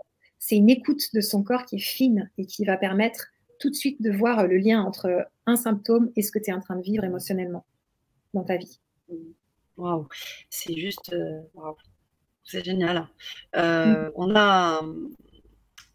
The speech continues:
Speaker 2: on a des, des retours. Pierre nous a fait quelques détails, nous a donné quelques détails et j'aimerais le, les lire. « Des malentendus de toutes sortes, ils me blessent sans s'en rendre compte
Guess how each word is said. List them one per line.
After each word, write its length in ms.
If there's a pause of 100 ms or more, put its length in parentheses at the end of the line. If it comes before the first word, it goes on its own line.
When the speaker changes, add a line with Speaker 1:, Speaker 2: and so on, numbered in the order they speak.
(800)
Speaker 2:
on 120
a 100
des, 300
des 100
retours. 400
Pierre 240
nous 380
a 40
fait 140
quelques 320
détails, 340
nous 120
a 20
donné 200
quelques 220
détails 360
et 100
j'aimerais 300
le, 320
les 180
lire. « 180 (500)
Des 100
malentendus 560
de 100
toutes 240
sortes, 420 (100)
ils 160
me 100
blessent 440 (120)
sans 160
s'en 180
rendre 320
compte 380